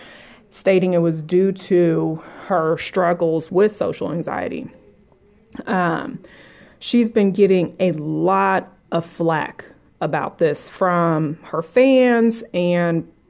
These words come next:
possibly from individuals who may not be fans, just people who I call and most people call trolls on the internet.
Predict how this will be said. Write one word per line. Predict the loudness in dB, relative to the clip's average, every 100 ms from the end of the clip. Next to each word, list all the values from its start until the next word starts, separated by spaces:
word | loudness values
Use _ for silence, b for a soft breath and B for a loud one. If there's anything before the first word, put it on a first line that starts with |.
| _
possibly | -2 0 0 2 0
from | 0 -2
individuals | 0 0 0 2 0
who | 0
may | 0 0
not | 0 0 0
be | -2
fans, | -2 -2 0 -2 -2
just | -2 -2 -6
people | -6 -2 0
who | 0 0
I | -2 -2
call | -2 0 0
and | -2 -2
most | 0 0
people | -2 -4 -4
call | -2 -2
trolls | -2 0 2 4 2
on | 0 -4
the |
internet. | -4 -6 -4 -2 0 -2